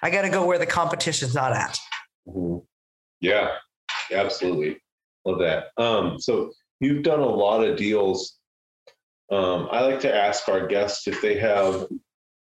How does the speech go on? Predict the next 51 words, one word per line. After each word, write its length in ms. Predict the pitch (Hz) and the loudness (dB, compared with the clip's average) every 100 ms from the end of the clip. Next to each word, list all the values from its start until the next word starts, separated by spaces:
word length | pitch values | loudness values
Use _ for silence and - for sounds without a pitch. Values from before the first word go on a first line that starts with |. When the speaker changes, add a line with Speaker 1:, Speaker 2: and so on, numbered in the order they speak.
| _ | _
Speaker 2:
something 360 | - 131 139 113 | -4 0 0 2
they 100 | 107 | 2
wanna 220 | 110 98 | 2 0
share 280 | - 110 101 | 0 0 2
that 160 | 98 | 0
helps 260 | - 104 101 - | 0 -2 -4 -4
people 460 | 113 113 101 87 | -4 0 0 0
avoid 380 | 87 92 98 82 | 0 0 0 0
bad 340 | 82 87 92 | -2 0 -2
deals, 480 | 90 90 80 80 82 | -2 0 0 -2 -2
or 220 | 92 92 - | -2 -2 -2
just 240 | 101 - | -2 -2
a 40 | 98 | -2
mistake 520 | 95 - 107 107 - | -2 0 0 0 -2
you've 160 | 90 | -4
made 280 | 90 90 87 | 0 0 0
that 180 | 85 - | -4 -4
you 140 | 87 - - | -6 -4 -2
wouldn't 260 | 107 110 | 0 0
do 140 | 95 92 | 0 0
again, 360 | - 87 78 78 | 0 -2 -2 -6
you 80 | 82 | -8
could 180 | 90 80 | -6 -4
share 220 | 85 80 | -2 -2
with 100 | 78 - | -4 -8
people 260 | 82 - | -8 -8
on 100 | - - | -10 -10
the 60 | |
show 140 | - 76 | -6 -6
here. 840 | - - - _ _ _ _ - - _ _ _ - | -8 -12 -14 _ _ _ _ -20 -20 _ _ _ 0
Speaker 1:
Yeah. 320 | 254 247 208 | 2 2 0
So 180 | 214 208 | 0 2
I, 340 | 208 196 202 | 2 0 0
I 40 | |
mentioned 360 | 208 233 - 226 | 2 0 0 0
earlier 380 | 185 202 202 175 | 2 2 2 2
that 140 | 165 | 2
I 80 | 160 | 0
was 200 | 170 165 | -2 -2
burned 300 | 160 160 175 | -2 0 0
in 140 | 156 | 0
real 160 | 147 151 | 0 0
estate 400 | 160 160 143 123 | 0 0 -2 -2
with 100 | 160 | -2
a 60 | 156 | -2
condo 420 | - 151 156 160 | 0 0 2 0
that 140 | 156 | 0
we 80 | 156 | 0
bought 200 | 151 143 | 0 0
in 60 | 147 | 0
Chicago. 720 | - 139 147 131 165 196 | -4 -2 -2 0 0 -2